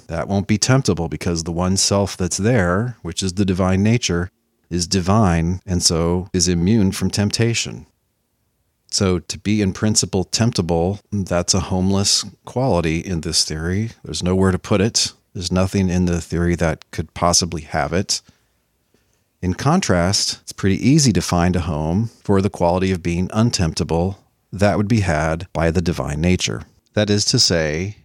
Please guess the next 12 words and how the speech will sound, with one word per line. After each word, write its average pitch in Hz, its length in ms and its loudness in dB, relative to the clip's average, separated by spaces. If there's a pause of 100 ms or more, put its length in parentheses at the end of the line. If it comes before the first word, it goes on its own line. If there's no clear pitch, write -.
by 95 140 0
Christ 87 400 -2
himself. - 680 -2 (1800)
Now, 95 120 -2
what 90 180 0
about 104 320 2
the 98 100 -6
Christ 104 400 -2
of 92 80 -2
the 98 80 0
New 95 120 -2
Testament, 127 600 0